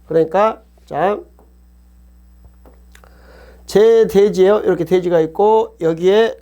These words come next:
건물이 있는데요. 이 건물의 연면적이 얼마 이상이면, 이천 제곱미터 이상이면, 자, 전면도로 폭이 몇 미터 이상으로 늘어나야 되고, 육 미터 이상이 돼야 되고, 여기 요 접하는 길이가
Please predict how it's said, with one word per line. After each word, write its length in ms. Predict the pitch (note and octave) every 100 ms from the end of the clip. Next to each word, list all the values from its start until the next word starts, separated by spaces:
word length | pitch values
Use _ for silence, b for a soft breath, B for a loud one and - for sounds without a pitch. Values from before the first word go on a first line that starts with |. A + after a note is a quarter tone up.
| _
건물이 460 | E3 F#3+ A3 F#3+
있는데요. 580 | D#3 D3+ D#3 G3+ E3 A#2+ _ _ - _ b b b b b -
이 340 | G3 A#3+ A#3+
건물의 580 | - G3+ G#3 G3+ A3 F3+
연면적이 800 | E3+ F#3 F#3+ F3+ F3 G#3+ G3 -
얼마 400 | E3+ G3 A3 G#3
이상이면, 560 | F3 F3 E3 D3 C3+ _ _ _ _ _ - - - - _ -
이천 580 | E3+ G#3+ G#3+ - A#3 A3+
제곱미터 340 | F#3 F#3+ F#3
이상이면, 540 | F#3+ D#3 F3 D#3 C3+ B2+ _ _ _ - - _ _ _ b b b b b -
자, 320 | E3 D#3 C#3+
전면도로 720 | - F3+ A3 B3 A#3+ A3 G#3
폭이 440 | - A#3 A#3 A#3+ -
몇 180 | E3 F3+
미터 420 | G#3+ A#3 A#3 G#3
이상으로 300 | F3+ G3+ G3
늘어나야 340 | F3+ G#3 G3
되고, 340 | D#3+ C#3 C3+ - _ _ _ _ - D3+
육 100 | D#3+
미터 400 | F#3+ G#3+ G#3+ F3+
이상이 260 | D#3+ F3+
돼야 160 | D#3 C#3+
되고, 260 | B2+ B2+ - _ _ _ _ b b b -
여기 120 | G3+
요 120 | G#3
접하는 460 | G3+ G3 G3+ A#3 G#3+
길이가 400 | F3+ D#3+ D3